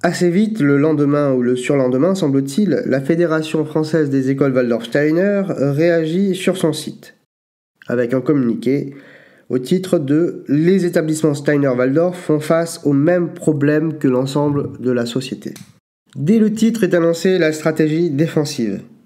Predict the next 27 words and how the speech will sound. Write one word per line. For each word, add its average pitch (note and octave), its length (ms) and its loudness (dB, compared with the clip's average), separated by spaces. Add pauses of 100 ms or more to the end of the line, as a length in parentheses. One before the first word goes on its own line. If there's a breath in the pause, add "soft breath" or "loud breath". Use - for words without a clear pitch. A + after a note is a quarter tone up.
(320)
Ce - 240 -2
qui F3 180 -2
peut D#3 200 0
se D#3 140 -4
passer A#2+ 340 -2
dans B2 100 0
la G#2+ 120 -2
société C#3 680 -2
se - 160 -2
passe D3+ 400 -2
forcément C#3 760 -2
dans C#3 180 2
les C#3 180 2
écoles C#3 260 0
Waldorf-Steiner. B2 760 -2 (600 soft breath)
Les D3+ 140 4
violences D3+ 320 0
entre A#2 220 -6
enfants, C3 420 -2 (220 loud breath)
les D3 180 2
attouchements, C3 640 -4 (300 loud breath)
la B2 100 0
pédophilie, A#2+ 640 -2
et G#2 80 -6
cetera, G#2 260 -6
et - 40 -8
cetera. - 360 -12